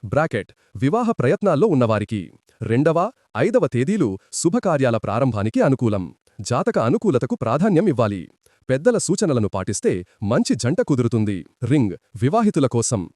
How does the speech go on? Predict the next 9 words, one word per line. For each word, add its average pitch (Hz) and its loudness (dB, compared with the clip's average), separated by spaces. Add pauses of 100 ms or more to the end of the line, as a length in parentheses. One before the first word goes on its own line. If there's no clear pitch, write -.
(260)
భార్యాభర్తల 143 0
మధ్య 107 0 (160)
సంబంధం 190 2
స్థిరంగా 214 -2
ఉంటుంది. 110 2 (400)
నవంబర్ 160 2
మూడు, 143 6 (260)
నాలుగు 170 0
మధ్య 127 0